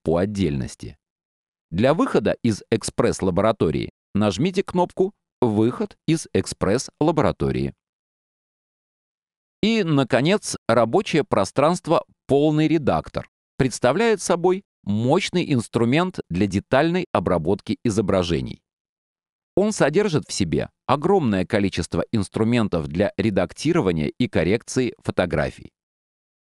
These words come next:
В данном видеокурсе полный редактор будет являться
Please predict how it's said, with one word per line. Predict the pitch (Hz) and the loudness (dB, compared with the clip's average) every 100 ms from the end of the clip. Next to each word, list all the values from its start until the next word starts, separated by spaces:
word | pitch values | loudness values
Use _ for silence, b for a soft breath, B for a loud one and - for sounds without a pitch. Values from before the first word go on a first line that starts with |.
| _ | _
В | 71 | -6
данном | 85 127 95 76 76 | 0 2 2 0 0
видеокурсе | 101 82 78 78 170 214 - 55 - _ _ _ | -2 0 -2 0 -2 -4 -6 -8 -10 _ _ _
полный | - 160 147 160 | 2 2 4 2
редактор | 165 165 165 - 170 _ _ - | 2 0 0 -2 -4 _ _ -4
будет | 117 180 214 | 0 0 0
являться | 165 185 180 170 180 | 0 2 2 2 -2